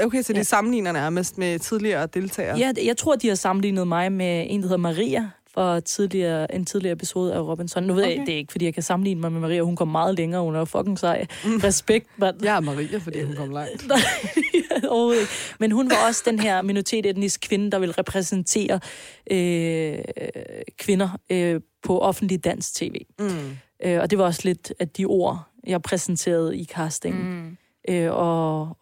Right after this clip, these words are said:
Speaker 2: og har uddannelse, højt uddannet, og alle de her ting,
Speaker 1: Mm.
Speaker 2: hvor man... Det har jeg været igennem i mit liv, så jeg kan sagtens klare Robinson også.
Speaker 1: Ja.
Speaker 2: Øhm, ja.
Speaker 1: Vil du, øhm,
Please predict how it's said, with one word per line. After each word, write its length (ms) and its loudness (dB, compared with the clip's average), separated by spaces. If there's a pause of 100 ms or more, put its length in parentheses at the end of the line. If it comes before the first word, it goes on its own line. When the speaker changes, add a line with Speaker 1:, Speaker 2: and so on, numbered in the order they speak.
(120)
Speaker 2:
og 320 -8
har 100 2
uddannelse, 800 2
højt 320 2
uddannet, 760 2
og 280 -2
alle 180 2
de 100 0
her 80 0
ting, 240 -4
Speaker 1:
Mm. 80 -4
Speaker 2:
hvor 160 2
man... 240 -2 (340)
Det 80 0
har 80 2
jeg 80 0
været 100 2
igennem 280 0
i 40 0
mit 200 -2
liv, 160 0
så 80 -2
jeg 80 -2
kan 100 -8
sagtens 520 -6
klare 240 0
Robinson 520 -2
også. 340 -8 (120)
Speaker 1:
Ja. 120 -2 (500)
Speaker 2:
Øhm, 560 0 (720)
ja. 120 2 (360)
Speaker 1:
Vil 240 2 (120)
du, 300 0 (120)
øhm, 960 0